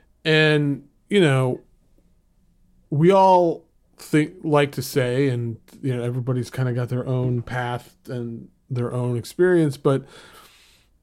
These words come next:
to explore it in this sonic form using these vocalists as the sort of jumping off point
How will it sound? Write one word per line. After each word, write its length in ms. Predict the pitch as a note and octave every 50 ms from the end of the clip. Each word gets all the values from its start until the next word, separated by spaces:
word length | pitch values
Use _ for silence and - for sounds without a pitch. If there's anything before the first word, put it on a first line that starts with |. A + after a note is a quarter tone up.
| _ _ _ _ _ _ _ _ _ -
to 300 | - - D#3+ E3 E3+ E3 -
explore 520 | E3 C3+ - - - - A3 A#3+ A#3+ A#3+
it 40 | A3+
in 60 | G#3
this 180 | F3 D#3+ C#3+ C3
sonic 360 | - - F#3+ F#3+ F3 D3+ C3
form 480 | - - - F#3+ G3 G3+ G3 F3 D#3 D#3
using 880 | D#3+ D#3+ D#3 E3 G3 A3 A#3 G3+ F3+ E3+ E3 D#3 D3 C#3 C3+ C3+ C3+ C3+ - _ _ _ _ _ -
these 840 | D#3 B2+ C3 D#3+ D#3+ D#3+ D#3 D3+ D3+ D3 C#3 C3+ B2+ B2 - - _ _ _ _ _ _ _ _ _ _ _ _ _ _ _ _
vocalists 1200 | - C#3 A#2+ A#2+ D3 E3+ G#3 G#3 - D#3+ C#3 C3+ A#2+ A#2 A2+ - - - - - - - - _ _ _ _ _ _ _ _ -
as 220 | - D3 D3 C3+ A#2+
the 100 | C#3 C3+
sort 200 | - D#3+ D3+ C#3
of 80 | C3+
jumping 380 | - - F3 E3+ C#3+ D3 D3 C#3
off 300 | C#3 C#3+ D#3 E3+ E3 -
point 460 | - - C#3 B2+ B2 A#2 A#2 - -